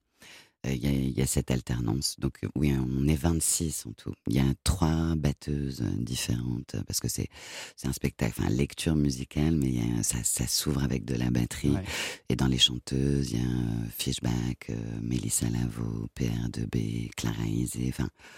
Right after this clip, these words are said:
Speaker 1: voilà.
Speaker 2: Et du coup, ça veut dire que les textes que vous lisez sont parfois lus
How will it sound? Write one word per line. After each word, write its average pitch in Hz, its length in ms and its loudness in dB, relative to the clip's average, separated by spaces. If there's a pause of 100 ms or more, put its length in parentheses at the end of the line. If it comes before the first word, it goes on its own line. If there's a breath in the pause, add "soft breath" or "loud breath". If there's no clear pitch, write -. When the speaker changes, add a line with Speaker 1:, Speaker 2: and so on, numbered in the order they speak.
(440 loud breath)
Speaker 1:
voilà. 120 160 0
Speaker 2:
Et 113 60 6
du 113 100 0
coup, 160 140 2
ça 143 100 2
veut 120 60 2
dire 127 160 0
que 117 80 2
les 104 140 2
textes - 300 -2
que 123 80 0
vous 98 200 2
lisez 104 360 4
sont 110 200 -2
parfois 104 340 2
lus 117 320 2